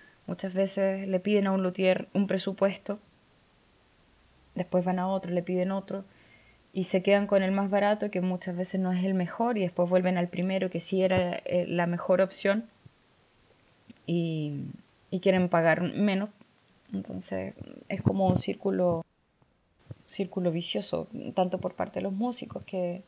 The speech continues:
no están o no pueden pagar, y los lut-, otros luthieres que hacen de todo, de todo un poco. Pero sí tengo la, la sensación, o más bien la convicción, de que eso sí está cambiando.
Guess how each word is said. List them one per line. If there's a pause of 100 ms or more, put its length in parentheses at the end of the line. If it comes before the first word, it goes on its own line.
no
están
o
no
pueden
pagar, (1200)
y
los
lut-,
otros
luthieres
que
hacen
de
todo, (760)
de
todo
un
poco. (540)
Pero
sí
tengo
la,
la
sensación, (920)
o
más
bien
la
convicción, (420)
de
que
eso
sí
está
cambiando.